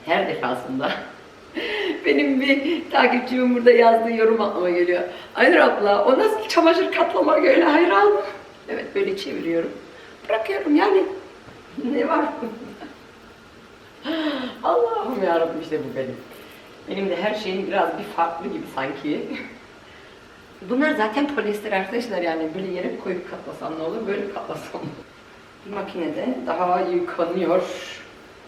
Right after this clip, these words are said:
aşağıda çamaşır.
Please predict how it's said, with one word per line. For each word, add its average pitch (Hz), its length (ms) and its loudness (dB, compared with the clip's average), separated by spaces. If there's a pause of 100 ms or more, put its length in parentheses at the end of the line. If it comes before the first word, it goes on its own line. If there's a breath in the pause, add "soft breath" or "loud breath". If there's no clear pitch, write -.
(240)
aşağıda - 920 0 (280)
çamaşır. - 720 -14